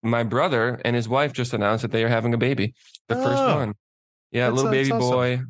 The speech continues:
Speaker 1: due in September. So shout out.
Speaker 2: Oh.
Speaker 1: Congratulations, Declan.
Speaker 2: Hopefully September twenty-sixth.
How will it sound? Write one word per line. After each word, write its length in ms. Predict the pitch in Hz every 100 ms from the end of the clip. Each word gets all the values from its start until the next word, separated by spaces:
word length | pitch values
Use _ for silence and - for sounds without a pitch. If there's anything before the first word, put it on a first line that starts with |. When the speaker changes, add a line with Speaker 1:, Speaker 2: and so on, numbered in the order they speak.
| - -
Speaker 1:
due 160 | 127
in 60 | 120
September. 460 | 117 - 110 101 - - _ _ _
So 100 | -
shout 220 | 117 113
out. 180 | 113 120
Speaker 2:
Oh. 40 | -
Speaker 1:
Congratulations, 720 | 151 123 113 117 110 107 104
Declan. 400 | 107 104 101 104 - - - -
Speaker 2:
Hopefully 340 | 123 123 143 123
September 440 | 135 117 123 120
twenty-sixth. 800 | 110 127 110 - 156 - -